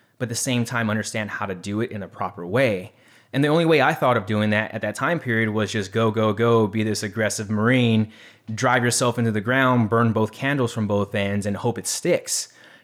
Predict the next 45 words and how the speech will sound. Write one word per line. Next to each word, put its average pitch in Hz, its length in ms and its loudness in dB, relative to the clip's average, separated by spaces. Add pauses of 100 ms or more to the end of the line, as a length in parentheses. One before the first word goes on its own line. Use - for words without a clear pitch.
And 135 160 0
at 123 80 0
that 123 160 0
time 170 240 -2
period, 117 220 2
when 117 120 2
we 113 80 2
go 117 120 0
ahead 110 100 2
and 110 100 2
look 113 120 0
at 95 100 -6
my 117 120 0
time 110 240 -4
period 104 260 -4
of - 60 -20
two - 120 -8
thousand 104 340 -4
ten 104 280 -6
to 101 120 -12
two - 160 -10
thousand 98 380 -6
fourteen, 110 420 -8
when 104 100 -6
I 95 60 -8
first 98 380 -10
really 95 180 -10
got 98 220 -6
into 104 200 -10
coaching, 95 520 -10
and 92 100 -12
the, 98 260 -10
when 104 120 -6
I 101 80 -4
got 104 160 -4
back 101 180 -6
from 107 120 -8
that 101 200 -8
Afghan 104 340 -6
deployment 98 460 -6
that 98 80 -8
I 101 80 -2
was 95 160 -6
with, 98 300 -6
and 95 180 -10